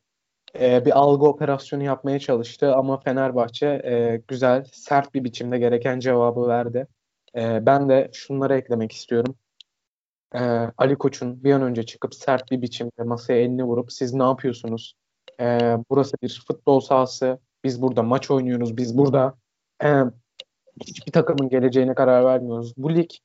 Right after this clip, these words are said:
zaten kimin şampiyon olduğuna baştan karar veriliyorsa, ya abi alın o zaman Galatasaray'ı. On tane şampiyonluk verin. Ya biz oynamayalım. Ciddi söylüyorum, oynamayalım. O Türkiye'nin en iyisi Galatasaray olsun. Ya da Türkiye'nin en iyisi Beşiktaş olsun.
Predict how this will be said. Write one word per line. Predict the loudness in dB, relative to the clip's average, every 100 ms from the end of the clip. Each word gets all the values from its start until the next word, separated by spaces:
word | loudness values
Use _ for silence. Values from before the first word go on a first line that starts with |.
| _ _
zaten | 0 2 2 -4
kimin | -4 -4
şampiyon | -4 -4 -2 -2 -2
olduğuna | -2 -2 -2 0
baştan | 0 0 -4
karar | -2 0 0 2
veriliyorsa, | 0 0 -4 -6 _ -20 -20 _ _
ya | -2
abi | 2 2 2
alın | 2 2
o | 0
zaman | -4 -4 -4
Galatasaray'ı. | 0 2 0 -6 -8 -8 -8 -10 -4
On | -4 -2
tane | -4 -4
şampiyonluk | -4 -6 -2 -4 -4 -4
verin. | -4 -6 -12 -8
Ya | -6
biz | -6 0
oynamayalım. | 2 2 0 -4 -6
Ciddi | -6 -4 -4
söylüyorum, | -2 0 0 -4
oynamayalım. | -8 -10 -8 -8 -10 _ _ _
O | -4 -4 -6 -6
Türkiye'nin | 0 2 2 2
en | 2
iyisi | 0 2
Galatasaray | 2 2 0 -4 -4 -4
olsun. | -6 -10 _ _ _ -20 -4
Ya | 0
da | 0
Türkiye'nin | 0 -4 -2 0
en | 2
iyisi | 0 2 0
Beşiktaş | 0 -2 -6 -4
olsun. | -6 -8 -16